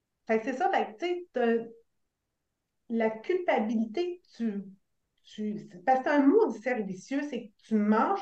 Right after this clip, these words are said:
tu te sens bien, après ça, tu te sens coupable à côté, fait que tu recommences à manger. <laughs> Tu sais, c'est une espèce de, de, de, puis, tu sais, c'est ça, le, le, le, le, le, le trip de bouffe que tu te fais, ça n'a rien à voir avec un petit dérogement de, d'un plan alimentaire que ton entraîneur t'a fait,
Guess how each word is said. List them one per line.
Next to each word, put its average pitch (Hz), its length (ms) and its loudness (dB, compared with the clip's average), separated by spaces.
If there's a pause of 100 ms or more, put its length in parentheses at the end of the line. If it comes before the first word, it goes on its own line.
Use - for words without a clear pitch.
(100)
tu 233 140 -6
te - 60 -16
sens 220 380 0
bien, 302 140 -4
après 285 120 -10
ça, 320 140 -6
tu - 100 -14
te - 80 -20
sens 247 260 -4
coupable 330 360 0 (100)
à 214 140 -6
côté, 302 520 -2 (800)
fait 240 120 -4
que - 40 -12
tu 294 60 -2
recommences 370 500 6
à 349 100 6
manger. 254 500 4
<laughs> 330 440 -2 (960)
Tu 392 40 4
sais, 440 100 4
c'est 294 80 4
une 240 80 6
espèce 294 340 4
de, 262 120 4 (120)
de, 208 60 2
de, 202 320 0 (360)
puis, 226 300 -2
tu 285 100 -4
sais, 294 40 0
c'est 269 140 0
ça, 359 180 0
le, - 180 -2
le, 190 200 -2
le, 185 340 -2
le, 185 340 -6
le, 175 600 -12
le 170 160 -12
trip 294 400 -6
de 202 120 0
bouffe 202 360 -4
que 208 60 -6
tu - 200 -10
te - 80 -20
fais, 359 300 -4
ça 202 60 -4
n'a 175 100 -6
rien 226 400 -2
à 226 100 2
voir 247 300 4
avec 202 260 -4
un 190 140 -6
petit - 180 -14
dérogement 190 800 -2
de, 175 140 -4
d'un 170 160 -6
plan 214 180 -2
alimentaire 214 680 0
que 208 60 -4
ton 175 260 -8
entraîneur 180 440 -6
t'a 156 140 -8
fait, 339 180 0